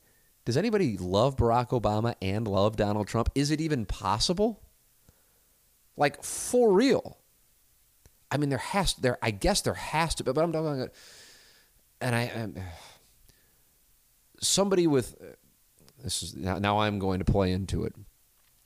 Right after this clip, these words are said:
but somebody who's like, let me, let me try to narrow the, the, the, the sample size. Somebody, and, and this, and by the way, I'm now excluding myself,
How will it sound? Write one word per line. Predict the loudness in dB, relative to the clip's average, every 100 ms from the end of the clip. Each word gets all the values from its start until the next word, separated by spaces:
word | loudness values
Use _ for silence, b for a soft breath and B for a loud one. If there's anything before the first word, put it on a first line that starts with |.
| -12
but | -6
somebody | -2 0 0
who's | 0 -2 -6 -4
like, | -2 -2 -6 -20 _ _ _ _ _ _ _ _ _ _ _ _ _ -12
let | -8
me, | -6
let | -2
me | -2
try | 0 2
to |
narrow | 4 4 6 6 6 4
the, | 2
the, | 0 -6 -8 -8
the, | -8
the | -6 -2
sample | 0 2 2 0
size. | -2 -8 -10 -14 b b b
Somebody, | b -4 0 2 4
and, | 4
and | 4 2
this, | 4 2
and | 0
by | 4 6
the | 6
way, | 4
I'm | 6
now | 6 6
excluding | 6 4 4 4 6 4
myself, | 4 2 4 2 0 -2 -6